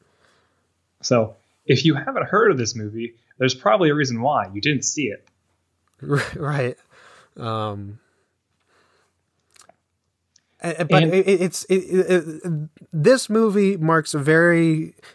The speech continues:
Speaker 2: this is a very interesting point in animation. We mentioned that the,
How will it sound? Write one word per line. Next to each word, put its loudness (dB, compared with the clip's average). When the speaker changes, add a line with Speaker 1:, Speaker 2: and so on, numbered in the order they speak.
Speaker 2:
this -2
is 0
a 2
very 2
interesting 0
point 0
in -2
animation. 2
We 2
mentioned -2
that 2
the, 0